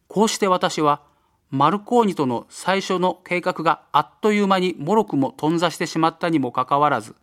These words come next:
新しい計画を用意周到に立て直した。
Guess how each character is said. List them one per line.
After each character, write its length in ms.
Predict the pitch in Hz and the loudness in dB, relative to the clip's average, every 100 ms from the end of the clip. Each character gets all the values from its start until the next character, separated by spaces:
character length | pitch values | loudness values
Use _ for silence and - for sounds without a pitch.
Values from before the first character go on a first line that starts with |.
| _ _ _ _ _ _ _ _ _ - | _ _ _ _ _ _ _ _ _ -10
新 340 | - 196 208 | -4 0 0
し 200 | 208 208 | 0 -4
い 40 | |
計 140 | 170 135 | -2 -2
画 220 | 135 131 | -4 -2
を 240 | 127 127 | -2 -2
用 240 | 135 180 208 | 0 2 2
意 60 | |
周 200 | 147 147 | 0 -4
到 240 | 143 151 135 | -2 0 2
に 100 | 151 | 0
立 200 | - 120 | -2 -6
て 100 | 131 | -4
直 180 | 127 120 | -2 -4
し 120 | - | -10
た。 180 | - | -16